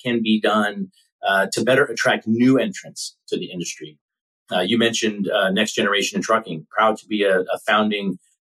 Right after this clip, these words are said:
um, executive board member there. It's a, a fantastic group, and the, the focus there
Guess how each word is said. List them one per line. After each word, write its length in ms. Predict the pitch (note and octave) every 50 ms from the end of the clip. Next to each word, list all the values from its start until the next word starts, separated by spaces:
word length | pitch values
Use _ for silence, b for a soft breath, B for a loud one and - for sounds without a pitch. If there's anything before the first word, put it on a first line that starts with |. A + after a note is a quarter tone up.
| _ -
um, 360 | G#2 F#2+ F#2 F2+ E2 E2 D2 -
executive 540 | - - - - A2 G#2+ - A#2 G2+ F#2
board 240 | F#2 G2+ G#2+ A2+ A2+
member 280 | G#2+ G#2+ G#2 G2+ G2 G2
there. 360 | F#2+ G2 G2+ G#2 A2 A#2 A#2
It's 200 | - G#2+ A2 -
a, 80 | G#2 G2+
a 180 | F#2 - - -
fantastic 540 | - G2 F#2+ F#2 G2 A2 A2+ A2+ - - -
group, 200 | - G#2+ G#2+ - -
and 120 | F2+ E2
the, 200 | E2 F2+ E2+ E2+ -
the 80 | - - -
focus 360 | A#2 A#2 A#2 - G#2+ G#2+ - -
there 300 | G2 G2 F#2+ F#2+ F#2